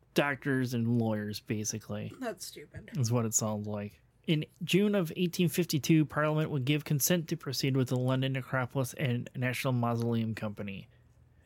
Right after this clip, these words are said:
Speaker 1: Not only did Richard Brown envision the necropolis for London, he wanted to have separate stops for each religion and chapel for each.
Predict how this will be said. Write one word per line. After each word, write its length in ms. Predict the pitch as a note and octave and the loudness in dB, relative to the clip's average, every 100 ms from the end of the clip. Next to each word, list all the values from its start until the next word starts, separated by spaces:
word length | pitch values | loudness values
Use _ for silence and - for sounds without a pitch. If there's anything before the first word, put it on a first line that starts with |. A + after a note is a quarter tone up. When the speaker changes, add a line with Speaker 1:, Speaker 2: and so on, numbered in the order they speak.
| - - | -10 -4
Speaker 1:
Not 140 | D3 | 0
only 200 | D3+ C#3+ | 2 2
did 160 | C3+ C3 | 2 0
Richard 320 | C3+ C#3 B2+ | 0 0 2
Brown 320 | C3+ D3 D3 | 2 2 2
envision 400 | D3 C#3+ C#3+ D3 | 2 4 4 2
the 120 | C#3 | 0
necropolis 920 | C3 C3 D#3 D#3 - B2+ C3+ - - _ - _ - | 0 -2 0 -2 2 2 2 -2 -10 _ -20 _ -6
for 300 | D#3 C3 B2 | 0 2 4
London, 380 | C3 B2+ B2 | 2 2 0
he 180 | B2 C#3+ | 0 0
wanted 340 | C3+ B2+ B2+ B2+ | 2 2 2 0
to 120 | A#2+ | 0
have 220 | B2+ A#2+ | 0 -2
separate 340 | - D#3 G3+ | -2 -2 -2
stops 320 | - A#3 G#3+ - | 0 0 0 -2
for 140 | D#3 | -4
each 240 | E3 D3 D#3+ | -2 0 0
religion 380 | C#3 C#3 D3 | 0 0 0
and 140 | D3 B2+ | -2 -2
chapel 320 | C#3 B2 C3 | -2 -2 -4
for 220 | - B2 | -4 -2
each. 400 | B2+ A2 - - | -2 -2 -4 -8